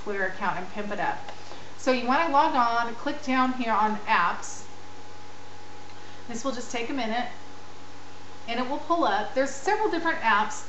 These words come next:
widgets, Twirl, Twitterrific, you name it, they have it. I did a video on TweetDeck. I love this. It's so awesome. TweetDeck helps you build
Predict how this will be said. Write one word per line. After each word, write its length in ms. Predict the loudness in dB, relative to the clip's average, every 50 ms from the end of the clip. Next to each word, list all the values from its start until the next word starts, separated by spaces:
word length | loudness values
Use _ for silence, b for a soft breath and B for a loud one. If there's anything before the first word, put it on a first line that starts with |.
| -2 -2
widgets, 640 | 0 0 0 2 2 4 4 4 4 2 0 -4 -4 -4
Twirl, 440 | -2 0 2 2 2 2 2 0 -2 -2 -4 -6 -6 -4 -2
Twitterrific, 640 | 0 0 0 0 0 0 0 0 0 -2 -2 -2 -2 -4 -4
you 100 | -4 -4
name 240 | -2 -2 -2 -2
it, 120 | -2 -2 -2
they 140 | -4 -2 2
have 240 | 4 4 4 4
it. 120 | 2 -2 -2 -4 B B B B B B B -2 2 6
I 320 | 6 8 8 6 4 2 -2 -2 0
did 200 | 4 4 4 4
a 40 | 4
video 240 | 2 0 0 0 2
on 160 | 2 2 2
TweetDeck. 580 | 0 0 -2 -2 -2 -2 0 0 2 2 2 2
I 140 | 2 2 2 2 2 2 2
love 380 | 4 6 6 6 6 4 2 -2
this. 380 | -2 -2 -2 -4 -4 -6 -6 -6
It's 200 | -4 -4 -4 -6
so 260 | -4 0 2 4 4
awesome. 400 | 6 6 6 6 6 6 2 -2
TweetDeck 440 | -2 -4 -4 -4 -4 -2 -2 -2 -2
helps 300 | -2 -2 -2 -2 -2 -2
you 80 | -4 -4
build 300 | -2 -2 0 0 -2